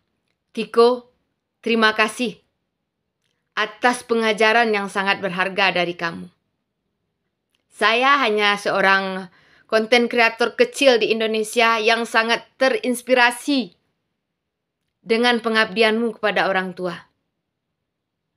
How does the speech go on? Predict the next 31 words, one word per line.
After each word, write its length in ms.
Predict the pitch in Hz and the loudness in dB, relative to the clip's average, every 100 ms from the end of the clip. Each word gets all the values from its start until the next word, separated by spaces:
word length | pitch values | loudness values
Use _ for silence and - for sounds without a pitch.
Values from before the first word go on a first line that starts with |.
| _ - | _ -6
Terima 320 | 208 202 190 | -2 0 0
kasih 240 | 202 214 | -4 -2
banyak, 400 | 196 190 214 214 | 0 0 0 -4
Tiko, 320 | 214 220 247 | -8 -2 -2
pelajaran 480 | 247 214 202 208 208 | 0 0 2 2 2
yang 160 | 196 180 | -2 -6
sangat 320 | 180 175 - | -4 -4 -4
berharganya. 640 | 170 175 175 170 160 147 _ _ _ _ _ _ _ _ _ _ _ | -10 -8 -8 -8 -12 -20 _ _ _ _ _ _ _ _ _ _ _
I 260 | - 208 220 | -4 -2 0
love 240 | 214 214 | 0 -2
you, 220 | 233 233 220 | -4 -6 -6
Tiko. 480 | 214 214 226 233 _ _ _ | -6 -2 -2 -4 _ _ _
Semoga 460 | - 214 208 214 214 | -4 0 2 2 2
kamu 380 | 226 240 262 247 | 2 2 0 2
diberikan 460 | 233 240 247 240 | 0 0 2 0
umur 240 | 240 240 240 | 0 -2 0
yang 160 | 226 | 0
panjang 320 | 226 226 226 220 | -2 -2 -4 -4
sama 240 | 233 220 208 | -4 -2 -2
Allah. 340 | 220 240 254 _ _ - _ | 0 -2 -2 _ _ -20 _
Semoga 540 | - 247 233 226 220 | -4 0 2 2 0
kamu 400 | 240 233 240 254 | 2 2 2 -2
diberikan 400 | 233 226 240 226 | 0 0 2 -2
kelimpahan 500 | 226 233 226 226 226 | 0 -2 0 0 0
rezeki 480 | 226 233 - - 254 | -2 -4 -6 0 2
yang 80 | 226 | 2
sangat 300 | 220 220 214 | 2 -2 0
lua-, 480 | 226 226 220 185 - | 0 2 0 -4 -4
luas 340 | 247 262 240 - | 2 4 4 0
oleh 160 | 208 - | -2 -2
Allah. 380 | 190 180 - | -4 -6 -10